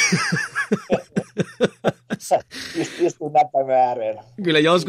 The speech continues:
Speaker 1: Mitä?
Speaker 2: kun sä oot vaikka joku blogipostin laittanut siihen, mä oon silleen, että joo, no niin, nyt muuten mennään. <laughs> Et, niin.
Speaker 1: Kyllä.
Speaker 2: Mut musta tuntuu niinku se, että meiltä rupeaa vähän tässä korona-aikana liikunta-alalla on tää toisten auttaminen ja semmonen yhteishenki niinku pikkasen vähentynyt, että aika semmoista negatiivista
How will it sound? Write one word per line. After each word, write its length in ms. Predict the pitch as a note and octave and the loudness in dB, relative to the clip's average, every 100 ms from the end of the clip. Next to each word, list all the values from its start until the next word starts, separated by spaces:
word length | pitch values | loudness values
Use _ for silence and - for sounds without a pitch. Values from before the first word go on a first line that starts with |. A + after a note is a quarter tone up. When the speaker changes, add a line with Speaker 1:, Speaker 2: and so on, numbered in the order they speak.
| F3 | 0
Speaker 1:
Mitä? 40 | |
Speaker 2:
kun 60 | D3+ | 2
sä 120 | D3 | 2
oot 280 | D3 _ D3+ | 2 _ -2
vaikka 240 | C#3+ C3+ | 0 2
joku 180 | D3+ D3+ | 2 2
blogipostin 600 | - D#3 D3+ C3+ C3+ C3 | 0 2 2 2 2 2
laittanut 380 | C3+ C3+ - C3 | 2 2 0 -4
siihen, 140 | B2 C3 | -2 2
mä 60 | |
oon 100 | C#3+ | 2
silleen, 240 | D3 C#3+ C#3 | 2 2 2
että 120 | C#3 | 2
joo, 100 | C3 | 0
no 200 | C#3 E3 | 2 2
niin, 240 | D#3+ C#3+ D3+ | 4 2 4
nyt 240 | G3+ G#3+ - | 2 2 -2
muuten 420 | C#3 C3 A#2+ A#2 | 0 0 2 0
mennään. 640 | A#2 A#2 B2 B2 A#2 A2+ D3+ | 2 2 2 2 0 0 -2
<laughs> 0 | |
Et, 60 | - G#3+ - - E3 | 2 2 2 -4 -6
niin. 160 | C#3 - - | -6 -8 -12
Speaker 1:
Kyllä. 200 | C#3+ B2 | -8 -4
Speaker 2:
Mut 140 | D#3 - | -4 -2
musta 140 | F3+ | -2
tuntuu 260 | C4 B3+ G3 | 0 2 2
niinku 160 | F3 | 2
se, 140 | E3 A3 | 2 2
että 100 | E3 | 2
meiltä 160 | E3 F3 | 2 2
rupeaa 220 | G3 F#3+ | 2 2
vähän 180 | A3+ A3 | 2 0
tässä 140 | - | -2
korona-aikana 520 | A3 A3 C#3 A#2+ C#3 | 0 0 0 0 0
liikunta-alalla 580 | E3 D#3+ B2 A#2+ A#2+ B2 | 0 0 0 0 0 0
on 60 | A#2+ | 0
tää 200 | C3 B2 - _ _ _ _ _ _ _ - | -2 -2 -8 _ _ _ _ _ _ _ -2
toisten 320 | E3+ D#3+ D3 | 0 0 0
auttaminen 540 | E3 F3+ - B2 A2+ | 2 0 0 0 0
ja 40 | A2 | 0
semmonen 200 | B2+ F3+ | 0 0
yhteishenki 540 | E3+ B2 G#2 B2+ A2 | 0 -2 0 0 0
niinku 280 | G2+ F#2+ F#2+ _ _ _ - | 0 -2 -6 _ _ _ -6
pikkasen 440 | C3 - A#2 G#2+ | -6 -4 -4 -2
vähentynyt, 480 | C#3 C#3+ A2+ G2 F2+ | 0 0 0 -2 -6
että 120 | - | -6
aika 280 | B2+ A#2 - _ | -6 -4 -6 _
semmoista 340 | - C3 A#2 | -4 -4 0
negatiivista 720 | C#3+ D#3 C3 A#2+ G2+ G2 G#2+ | -2 0 0 0 -2 -4 -6